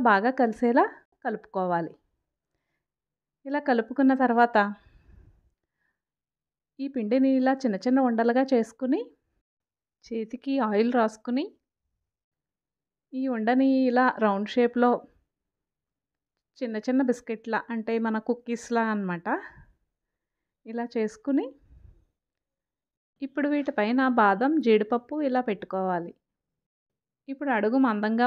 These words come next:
ఉన్న ఒక గిన్నె తీసుకుని అందులో ఇసుక వేసి ఒక ఫిఫ్టీన్ మినిట్స్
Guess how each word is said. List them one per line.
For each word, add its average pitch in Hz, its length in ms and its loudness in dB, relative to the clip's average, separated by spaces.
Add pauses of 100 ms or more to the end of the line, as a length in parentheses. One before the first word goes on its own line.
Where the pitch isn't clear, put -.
ఉన్న 269 200 4
ఒక 269 180 -4
గిన్నె 214 260 0
తీసుకుని 254 400 0
అందులో 214 280 0 (100)
ఇసుక - 300 -8
వేసి 240 300 0 (640)
ఒక 285 180 -6
ఫిఫ్టీన్ 262 400 -2
మినిట్స్ 254 300 -2